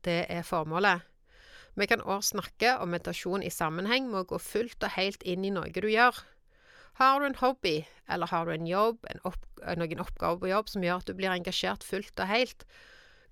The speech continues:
Går du i naturen og blir helt oppslukt av opplevelsen? Tenk også dette på som en viktig praksis i livet ditt. Det å være fokusert på én ting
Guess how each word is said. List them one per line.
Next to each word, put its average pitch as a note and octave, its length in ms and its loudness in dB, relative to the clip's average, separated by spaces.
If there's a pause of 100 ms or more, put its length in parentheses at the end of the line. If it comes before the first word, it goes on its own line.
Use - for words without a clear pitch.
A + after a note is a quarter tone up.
Går A3+ 140 6
du B3+ 80 4
i B3+ 40 -2
naturen B3 460 0
og A3 80 -2
blir G#3 160 2
helt G#3 240 -4
oppslukt - 560 -2
av F#3+ 160 2
opplevelsen? G3 640 -4 (1120)
Tenk C4+ 240 2
også A3 180 0
dette - 320 -4
på G#3 160 -2
som G3 140 -4
en G3 100 -2
viktig - 380 -6
praksis F#3+ 400 -4
i E3+ 40 -4
livet F3+ 280 0
ditt. - 240 -6 (400)
Det G3+ 120 -2
å G#3+ 80 2
være A#3+ 200 0
fokusert A#3 640 0
på - 120 0
én G3 240 0
ting B3+ 280 2